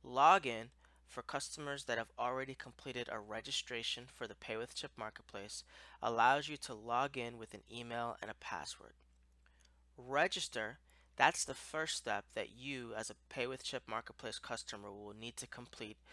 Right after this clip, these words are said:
where you'll provide a few pieces of information such as your name and your address, phone number, and email,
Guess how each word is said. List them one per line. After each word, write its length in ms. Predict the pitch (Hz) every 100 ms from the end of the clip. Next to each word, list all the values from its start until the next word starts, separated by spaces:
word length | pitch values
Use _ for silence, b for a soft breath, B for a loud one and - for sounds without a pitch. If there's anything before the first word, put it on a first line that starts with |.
| B B B
where 120 | 127
you'll 120 | 131
provide 460 | - 127 123 117 120 -
a 80 | -
few 240 | - 160 165
pieces 340 | - 160 -
of 200 | 143 135
information 640 | 131 135 123 110 113 117
such 260 | 110 120 -
as 160 | 107 104
your 100 | 98
name 440 | 104 113 131 143
and 160 | - 107
your 120 | 98 90
address, 520 | 107 - 120 123 - b b -
phone 180 | - 123
number, 300 | 127 123 131
and 240 | 131 143 117
email, 360 | 110 104 104